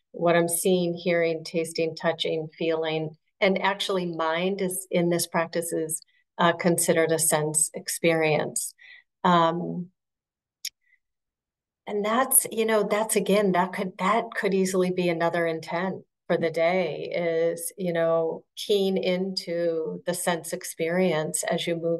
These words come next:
through the day. Are there things that, um, and then at the end of the day, are there things that you notice that maybe perhaps you would not have noticed?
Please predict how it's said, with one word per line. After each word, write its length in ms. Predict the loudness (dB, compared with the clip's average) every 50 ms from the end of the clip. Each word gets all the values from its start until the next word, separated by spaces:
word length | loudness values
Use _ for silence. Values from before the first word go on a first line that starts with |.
| -4 -6
through 200 | -8 -6 -2 0
the 100 | 0 0
day. 500 | 2 2 2 2 2 0 0 -2 -2 0 0
Are 180 | 0 0 0
there 320 | 0 -2 -2 -2 -4 -6 -4
things 440 | -4 -2 -2 -2 -2 -4 -4 -6 -6 -2
that, 380 | 0 0 0 0 -2 -4 -10 -18 _ _ _ -20 -20 _ _ _ _ _ _
um, 440 | -4 -2 -2 -2 -4 -4 -6 -8 -2 0
and 120 | 0 2 4
then 140 | 2 2
at 80 | 2 0
the 140 | 0 0 0
end 180 | 0 -2 0 0
of 80 | -2
the 60 | -2 -2
day, 320 | -2 -4 -4 -2 -2 -4
are 160 | -2 -4 -4
there 160 | -4 -4 -6
things 480 | -6 -4 -2 0 0 0 0 -2 -2 -2
that 160 | -2 -2 0
you 240 | 0 0 0 0 0
notice 480 | 0 0 0 2 2 2 0 -2 -2 -2 -4
that 120 | -4 -4
maybe 280 | -4 -4 -6 -6 -8 -10
perhaps 480 | -8 -6 -4 -2 -2 -4 -4 -4 -4 -4
you 100 | -4 -4
would 200 | -2 -4 -4 -2
not 300 | -2 -2 0 0 -2 -2
have 160 | -6 -8 -8
noticed? 760 | -6 -4 -2 -2 -2 -2 -4 -6 -6 -10 -10 -10 -12 -12 -14